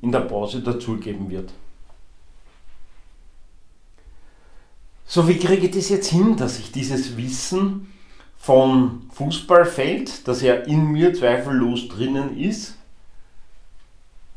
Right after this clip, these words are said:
auf die Briefmarke kriege? Da gibt's einen ganz einfachen Trick. Mach eine Mindmap. Nimm dir am besten ein Backpapier oder ein Flipchart-Papier,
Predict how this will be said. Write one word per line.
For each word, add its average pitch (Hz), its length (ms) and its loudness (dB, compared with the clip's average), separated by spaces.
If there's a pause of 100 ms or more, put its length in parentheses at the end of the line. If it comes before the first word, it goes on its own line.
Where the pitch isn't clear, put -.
(460)
auf - 160 -8
die 156 100 -8
Briefmarke 139 600 -2
kriege? - 300 -16 (760)
Da 104 100 -8
gibt's 147 240 -4
einen 180 140 -2
ganz 131 360 -6
einfachen 127 680 -6
Trick. 110 260 -8 (1600)
Mach - 260 -4
eine 170 280 0
Mindmap. 120 680 -2 (380)
Nimm 208 280 2
dir 190 260 2
am 123 160 0
besten 147 500 -2
ein 110 280 -4
Backpapier 170 760 2
oder 120 260 -2
ein 104 120 -2
Flipchart-Papier, 165 1200 -4